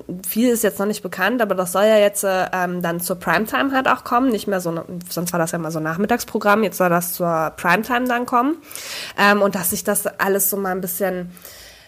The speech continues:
verjüngt und wirklich realistischer ist und man halt auch, ja, normale Leute nimmt und nicht so welche, wo du dir dann denkst, irgendwie, okay, ja, eben, wo haben sie den denn hergefunden, so, oder wie, wer hat das Casting dafür gemacht, für diese Sendung?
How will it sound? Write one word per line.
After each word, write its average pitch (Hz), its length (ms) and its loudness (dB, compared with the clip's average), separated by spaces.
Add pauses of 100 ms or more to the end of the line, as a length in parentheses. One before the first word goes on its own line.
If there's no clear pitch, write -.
verjüngt 247 880 2
und 190 260 -4
wirklich 208 320 -4
realistischer 202 560 2
ist 196 100 2
und 190 140 -2
man 196 200 0
halt 202 180 0
auch, - 260 0 (340)
ja, 196 340 0
normale 208 440 2
Leute 190 540 2
nimmt 196 260 -2
und 190 160 -2
nicht 214 240 2
so 208 240 4
welche, 202 480 2
wo 202 80 0
du 196 100 -2
dir 196 160 0
dann 196 360 0 (100)
denkst, 196 480 0
irgendwie, 190 380 0
okay, 196 340 -2
ja, 196 320 2
eben, 180 400 0
wo 185 140 -2
haben 190 120 2
sie 185 120 -6
den 220 180 4
denn 180 160 2
hergefunden, 180 800 0
so, 214 400 0 (120)
oder 180 460 0
wie, 190 180 -10 (180)
wer 208 160 6
hat 202 100 4
das 185 160 2
Casting 190 420 0
dafür 170 300 -2
gemacht, 160 460 -8
für 190 100 -6
diese 175 240 -6
Sendung? 170 440 -4